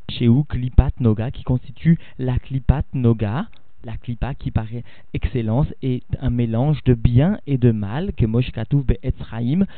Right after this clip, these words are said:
comme cela est rapporté donc dans les écrits du Harizal, ou du Rav Chaim Vital plutôt, son élève. C'est-à-dire cette clipa qui n'a pas de prédisposition naturelle, qui se trouve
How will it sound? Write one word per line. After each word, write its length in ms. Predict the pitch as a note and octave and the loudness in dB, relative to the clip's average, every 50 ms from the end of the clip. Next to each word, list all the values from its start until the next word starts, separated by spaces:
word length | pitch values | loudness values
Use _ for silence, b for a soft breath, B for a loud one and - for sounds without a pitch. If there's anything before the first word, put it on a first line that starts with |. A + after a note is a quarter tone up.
| B B | B B
comme 180 | - B2+ B2 | 0 0 2
cela 200 | - - B2 B2 | 2 0 0 2
est 80 | A#2+ A#2+ | 0 -2
rapporté 500 | A#2 A#2 A#2+ - A#2+ A2+ - - C#3 C#3 | -2 -2 -2 -4 -4 -4 -2 0 0 -2
donc 400 | B2+ A#2+ A#2+ A#2+ B2+ C3+ - - | 2 4 4 4 4 2 -2 -2
dans 180 | A2+ A#2+ A2+ | 0 0 0
les 160 | A#2 A#2 A2+ A#2 | 0 0 0 -2
écrits 280 | A#2+ - - - B2+ | -2 -4 -4 -6 -4
du 120 | A#2 A#2 A#2+ | -2 0 -2
Harizal, 600 | A2+ A#2 A#2 A#2 A2+ B2+ D#3+ G3+ A3 G3+ D3+ C3 - | -2 -2 -4 -2 -2 -2 -2 0 -2 -4 -4 0 4
ou 80 | - B2+ | 6 6
du 100 | A#2 A#2 | 6 6
Rav 220 | A2 A#2 A#2 A2 - | 2 2 0 -2 -2
Chaim 220 | - A#2 A#2+ A#2+ | -2 -2 -2 -2
Vital 320 | A2+ A#2+ A2+ - A#2+ B2 A#2+ | -2 -2 -2 -2 -2 2 2
plutôt, 340 | - A#2+ A2 - A#2 B2 D#3 | 2 2 4 4 4 4 4
son 200 | - - B2 A#2+ | 4 2 0 0
élève. 500 | A#2 A#2 C3 F#3 D4+ C#4+ E3+ A2+ A2 G#2+ A2 - - | 0 0 0 0 0 0 0 0 0 0 -4 -6 -6
C'est-à-dire 320 | - A2+ G#2+ A#2+ C#3 - - | -4 6 6 6 6 6 0
cette 200 | A#2+ A2 - - | -4 -4 -4 -6
clipa 460 | - - C3 B2+ - - C#3+ D3+ D3 B B B B - | -4 -4 -4 -2 0 0 0 0 -2 B B B B -12
qui 120 | - - | -8 -2
n'a 140 | A#2+ A2+ A2 | 0 0 2
pas 160 | - B2+ B2+ | 2 2 2
de 100 | B2+ A#2+ | 2 2
prédisposition 1080 | A#2 - - - - C3+ C3+ B2+ B2+ B2 - - - B2+ B2 B2 B2 A2+ - - C3 B2 | 2 6 6 6 6 4 0 0 0 -2 4 6 6 6 6 4 -2 -4 -2 -2 0 0
naturelle, 640 | A#2+ A#2 - - - A#2+ C3 G3 A3+ A3 E3 B2 B B B B B B - | 0 -2 -2 -2 -2 -2 -2 -2 -4 -2 -2 -4 B B B B B B -6
qui 260 | - D#3 E3 D3+ b b b | -2 0 0 0 b b b
se 140 | - - B2+ | -6 -4 -4
trouve 320 | - - - D#3 D#3 C3 | -2 6 6 6 6 6